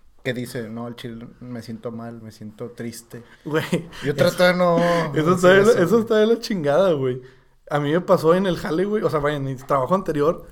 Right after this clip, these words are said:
Speaker 2: con uno de mis jefes, o sea, que nos llevamos bien como amigos, que yo había visto unas cosas, güey, o sea, como que en sus redes sociales, ¿no? Que andaba poniendo. Y le dije, "Oye, pues he visto que estás poniendo esto y esto, güey. Este, ¿y qué onda? Eh,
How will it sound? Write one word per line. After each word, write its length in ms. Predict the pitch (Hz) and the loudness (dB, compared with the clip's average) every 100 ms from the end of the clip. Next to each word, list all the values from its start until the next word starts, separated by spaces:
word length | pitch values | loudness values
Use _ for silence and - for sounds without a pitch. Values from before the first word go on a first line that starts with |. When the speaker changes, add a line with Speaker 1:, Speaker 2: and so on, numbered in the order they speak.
| - - | -20 -14
Speaker 2:
con 180 | - | -8
uno 160 | 131 139 | -4 -2
de 60 | 175 | -2
mis 160 | 165 | -4
jefes, 440 | 143 139 185 180 - | -4 -4 -6 -8 -14
o 20 | |
sea, 120 | 139 | -18
que 160 | - 131 | -14 -12
nos 100 | 123 | -8
llevamos 300 | 120 120 151 | -6 -6 -6
bien 140 | 135 139 | -6 -8
como 200 | 160 135 | -8 -6
amigos, 360 | 123 170 175 - - - - - _ _ _ | -4 -6 -8 -16 -20 -20 -20 -20 _ _ _
que 140 | - | -8
yo 140 | 135 131 | 0 2
había 140 | 143 | 2
visto 240 | 156 151 170 | 0 -2 -4
unas 160 | 170 | -4
cosas, 300 | 170 214 214 | -2 -2 -2
güey, 240 | 208 196 196 - _ - | -4 -6 -12 -20 _ -14
o 40 | 135 | -10
sea, 320 | 139 120 113 | -6 -6 -6
como 340 | - 127 120 113 | -12 -14 -14 -12
que 80 | 131 | -10
en 80 | |
sus 160 | 127 131 | -8 -4
redes 140 | 143 156 | -4 -4
sociales, 320 | 160 160 147 | -2 -2 -2
¿no? 120 | 147 | -4
Que 100 | 147 | -4
andaba 200 | 131 135 | -2 -2
poniendo. 460 | 151 147 143 135 - _ _ _ - - _ _ _ | -4 -6 -8 -12 -18 _ _ _ -20 -20 _ _ _
Y 220 | 139 127 123 | -10 -6 -6
le 80 | |
dije, 140 | 123 127 | -6 -6
"Oye, 200 | 143 165 | -6 -6
pues 140 | 165 143 | -6 -6
he 40 | |
visto 180 | 139 156 | -6 -6
que 60 | |
estás 160 | 156 151 | -8 -8
poniendo 280 | 156 151 151 | -6 -2 -2
esto 180 | 151 151 | -2 -4
y 60 | |
esto, 320 | 151 151 160 135 135 - _ | -4 -4 -6 -6 -12 -20 _
güey. 140 | 139 123 | -14 -14
Este, 580 | - - 120 117 117 117 _ _ _ _ _ _ _ - - - - | -14 -14 -12 -12 -14 -18 _ _ _ _ _ _ _ -20 -20 -20 -14
¿y 120 | 135 | -12
qué 120 | 143 | -6
onda? 380 | 143 151 135 123 | -4 -2 -4 -8
Eh, 120 | 135 | -14